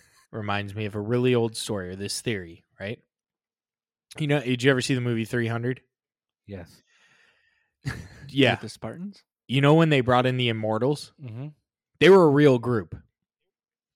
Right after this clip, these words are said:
Speaker 1: And you know why they were considered the Immortals? 'Cause once you killed one, it seemed like three more appeared.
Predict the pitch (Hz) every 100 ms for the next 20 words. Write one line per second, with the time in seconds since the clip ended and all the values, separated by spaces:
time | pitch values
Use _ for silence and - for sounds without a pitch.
0 | _ 117 131 135 139 131 117 127 113 -
1 | 123 131 131 135 135 143 170 175 - _
2 | _ _ _ _ _ _ _ _ _ 131
3 | 123 143 139 165 156 151 123 120 131 117
4 | 131 127 120 107 - 127 120 113 107 95
5 | 104 87 95